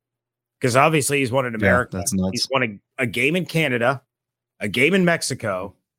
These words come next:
Speaker 1: a game in, you know, London, England, and now a game in Germany. And look, you and I were talking before the show started,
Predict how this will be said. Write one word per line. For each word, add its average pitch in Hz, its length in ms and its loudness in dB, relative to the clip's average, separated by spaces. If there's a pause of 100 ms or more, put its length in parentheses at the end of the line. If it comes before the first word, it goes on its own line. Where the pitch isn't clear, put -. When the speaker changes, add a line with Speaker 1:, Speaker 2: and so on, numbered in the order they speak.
(240)
Speaker 1:
a 101 40 -10
game 165 320 2
in, 156 300 0 (480)
you 135 140 2
know, 117 80 2
London, 180 360 2
England, 127 480 0
and 131 120 -2
now 143 240 2
a 127 60 0
game 120 260 -4
in 107 100 -6
Germany. 113 500 -4
And 131 140 -2
look, 143 300 2
you 196 120 2
and 226 80 2
I 214 120 2
were 160 100 2
talking 131 400 -2
before 113 320 -6
the 98 60 -8
show 104 240 -6
started, 92 400 -10